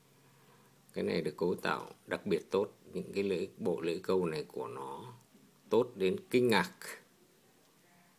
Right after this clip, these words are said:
Như cái bộ này tôi đã dùng câu rất nhiều lần, mà hầu như là nó không, không cùn lưỡi, không sơ sẩy, không sứt sẹo gì cả. Khi bạn lấy ở trong hộp ra,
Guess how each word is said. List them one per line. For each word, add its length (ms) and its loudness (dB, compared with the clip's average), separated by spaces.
Như 220 0
cái 80 6
bộ 220 0
này 240 -2
tôi 240 0
đã 140 -4
dùng 240 0
câu 280 4
rất 200 2
nhiều 260 4
lần, 200 0
mà 240 -8
hầu 220 2
như 220 2
là 220 2
nó 180 -4
không, 640 -4
không 240 -8
cùn 360 2
lưỡi, 240 -2
không 300 -4
sơ 260 2
sẩy, 320 -6
không 240 -6
sứt 220 -4
sẹo 260 -4
gì 120 -12
cả. 240 -14
Khi 200 0
bạn 200 -2
lấy 260 4
ở 60 2
trong 240 0
hộp 160 4
ra, 340 0